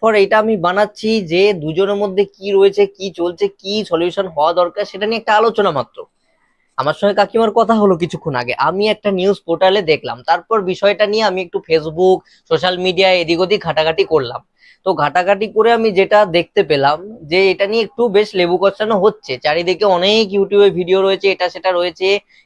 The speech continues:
এ অহনা এই স্টেটমেন্ট দিয়েছে মায়ের বিষয়ে, মা, মায়ের সঙ্গে বিচ্ছেদ, এক বছর দেড় বছর ধরে মা আর মেয়ে একসঙ্গে থাকে না, এইসব জিনিসপত্র আমি দেখলাম।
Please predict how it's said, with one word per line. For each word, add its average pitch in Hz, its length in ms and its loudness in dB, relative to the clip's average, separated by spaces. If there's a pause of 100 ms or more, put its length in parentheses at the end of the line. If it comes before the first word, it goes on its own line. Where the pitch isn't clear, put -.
এ 175 220 2
অহনা 170 420 2
এই 175 140 2
স্টেটমেন্ট 185 480 -2
দিয়েছে 190 300 2
মায়ের 165 320 0
বিষয়ে, 185 500 0
মা, 151 220 -2 (160)
মায়ের 156 180 0
সঙ্গে 180 300 -2
বিচ্ছেদ, 180 460 -4 (340)
এক 147 260 -4
বছর 180 280 0
দেড় 165 220 0
বছর 175 260 0
ধরে 180 320 0
মা 165 320 0
আর 175 160 0
মেয়ে 170 160 -2
একসঙ্গে 175 360 -6
থাকে 170 320 -4
না, 180 120 -4
এইসব 180 240 -4
জিনিসপত্র 170 420 -4
আমি 185 120 -4
দেখলাম। - 320 -8